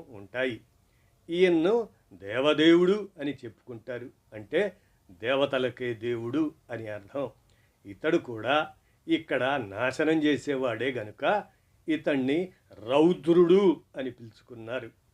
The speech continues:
సాధారణ శకానికి ముందు, అదే పదిహేను వందల నుంచి వెయ్యి సంవత్సరాలు బీసీఈ, ఋగ్వేద కాలంలో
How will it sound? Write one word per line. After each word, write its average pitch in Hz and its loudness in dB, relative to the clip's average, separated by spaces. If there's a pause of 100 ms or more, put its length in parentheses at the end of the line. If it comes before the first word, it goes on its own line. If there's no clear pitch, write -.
(840)
సాధారణ 151 2
శకానికి 151 -4
ముందు, 135 -6 (420)
అదే 117 -8 (600)
పదిహేను 123 -2
వందల 123 -4
నుంచి 175 -6 (540)
వెయ్యి 123 -4
సంవత్సరాలు 120 -10 (600)
బీసీఈ, 143 -2 (960)
ఋగ్వేద 147 2
కాలంలో 123 -4